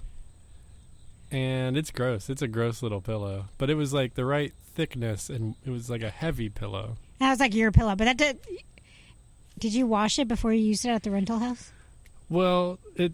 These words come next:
Speaker 1: was, um, I did not.
Speaker 2: Okay.
Speaker 1: Because it's, like, it was, like, a, um,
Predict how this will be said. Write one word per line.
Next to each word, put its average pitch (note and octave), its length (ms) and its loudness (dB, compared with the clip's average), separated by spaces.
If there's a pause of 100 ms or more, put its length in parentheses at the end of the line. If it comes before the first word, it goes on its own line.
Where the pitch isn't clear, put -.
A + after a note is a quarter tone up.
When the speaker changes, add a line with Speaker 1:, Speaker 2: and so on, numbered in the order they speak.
Speaker 1:
was, D#3+ 760 0 (300)
um, B2 480 0 (320)
I D3+ 80 -2
did D#3 180 0
not. B2 380 0 (280)
Speaker 2:
Okay. A3+ 280 2
Speaker 1:
Because C3 360 2
it's, A#2+ 280 -4
like, A#2 340 0 (640)
it D3 140 -2
was, C#3+ 200 -4
like, E3 240 -2
a, B2+ 280 -4
um, G#2 420 -4